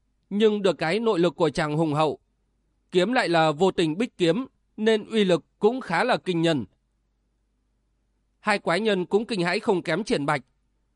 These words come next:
Xưa nay hai người liên thủ, hiếm ai có thể chống đỡ nổi quá mười chiêu thái cực lưỡng nghi ly hồn trưởng của hai lão. Vậy mà một tên tiểu tốt không ra gì này lại có thể giao đấu chục hiệp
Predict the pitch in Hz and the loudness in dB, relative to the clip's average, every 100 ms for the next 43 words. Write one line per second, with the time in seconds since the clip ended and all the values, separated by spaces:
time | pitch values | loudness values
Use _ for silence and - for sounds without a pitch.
0 | _ _ 226 208 190 190 190 185 170 175 | _ _ 0 2 0 0 0 2 4 4
1 | 180 180 165 120 - _ - 208 269 226 | 2 2 2 0 -6 _ 0 2 2 0
2 | 196 202 247 180 139 180 214 208 247 202 | 0 -2 -2 -2 0 -2 0 -2 2 2
3 | 151 - 160 214 254 170 - 190 151 - | 0 0 -2 0 0 0 2 2 2 -4
4 | 170 175 - 208 151 185 240 202 165 127 | -4 -4 -2 -4 0 0 2 2 2 0
5 | 147 190 175 170 139 170 135 - 147 160 | 2 4 4 2 0 -2 -2 -2 -2 0
6 | 143 143 180 - _ _ _ _ _ _ | -2 0 -2 -2 _ _ _ _ _ _
7 | _ _ _ _ _ 170 185 185 175 170 | _ _ _ _ _ -2 0 2 2 2
8 | 175 - 185 170 185 147 220 247 - 202 | 0 0 -2 0 0 2 0 0 0 0
9 | 170 165 151 147 156 123 90 _ _ 185 | 2 0 0 -2 -2 -4 -10 _ _ -2
10 | 208 190 226 254 196 156 180 170 160 214 | -2 -2 -4 -2 -2 0 0 2 0 0
11 | - 190 165 165 | 0 -2 0 -2